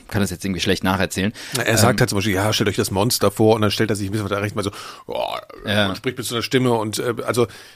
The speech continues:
Speaker 2: er stellt diese verschiedenen Rollen, glaub ich, in dem, in dem, äh, in der Geschichte
Speaker 1: Und, und
Speaker 2: nach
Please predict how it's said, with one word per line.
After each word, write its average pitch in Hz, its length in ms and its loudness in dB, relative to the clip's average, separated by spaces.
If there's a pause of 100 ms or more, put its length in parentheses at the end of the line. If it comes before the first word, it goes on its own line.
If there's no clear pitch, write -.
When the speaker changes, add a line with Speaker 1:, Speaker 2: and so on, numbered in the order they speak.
(120)
Speaker 2:
er 110 80 0
stellt 123 240 4
diese 113 100 -4
verschiedenen 110 400 0
Rollen, 120 380 6
glaub 117 200 4
ich, - 140 -4
in 120 100 -2
dem, 120 220 4
in 120 100 -2
dem, 110 340 0
äh, 107 180 -2
in 104 80 -4
der 107 80 -2
Geschichte 120 400 4
Speaker 1:
Und, 110 60 6
und 107 60 4
Speaker 2:
nach 98 140 4